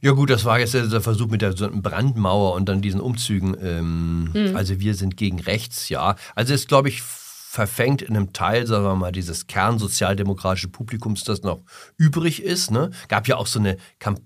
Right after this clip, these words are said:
Speaker 1: sofort dann so eine, so eine von der, vom Bundesvorstand, ähm, äh, so eine Kachel, äh, gegen Nazis seit achtzehnhundertdreiundsechzig.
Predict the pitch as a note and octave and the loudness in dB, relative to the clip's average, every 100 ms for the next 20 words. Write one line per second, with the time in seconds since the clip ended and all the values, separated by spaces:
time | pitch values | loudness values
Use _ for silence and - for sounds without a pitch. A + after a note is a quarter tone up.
0 | - G#2+ - A2 A2+ G#2 G2 G2+ F#2+ G2+ | -6 -6 -2 -2 0 0 0 0 0 -2
1 | F#2 F#2 F2 F#2+ F#2 F2 F#2 F2+ A#2 B2+ | -2 -4 -2 -2 -4 -4 -6 -2 0 -2
2 | - A2+ G#2+ - G2+ G2+ - - - _ | -4 -4 -4 -2 -2 -2 -6 -20 -20 _
3 | F#2 F2+ F2 F2 E2+ E2+ F2 - _ _ | -2 0 0 0 0 -2 -4 -12 _ _
4 | _ _ _ _ _ _ - F2+ E2+ E2 | _ _ _ _ _ _ -6 -4 -2 -2
5 | F2+ F#2+ F#2+ - A#2+ C3 A#2 - G2 F2+ | 0 0 0 -2 0 2 0 -2 -2 -2
6 | F2+ F2+ F2 - _ _ _ _ _ _ | -2 -2 -4 -8 _ _ _ _ _ _
7 | _ _ _ _ _ _ _ - C#3+ E3+ | _ _ _ _ _ _ _ 4 4 8
8 | D3 A#2 G2+ C#3 C#3+ - - D#3+ E3+ F3 | 6 6 4 4 2 0 2 0 0 -2
9 | - A2+ A2+ B2 - A#2 - - - A#2 | -2 2 2 0 -2 -2 -2 -2 -2 2
10 | A2+ A2 - - G2 G2+ G2+ F#2+ D2+ - | 2 0 -4 -8 -2 2 2 0 -4 -6
11 | - - - - | -10 -10 -12 -20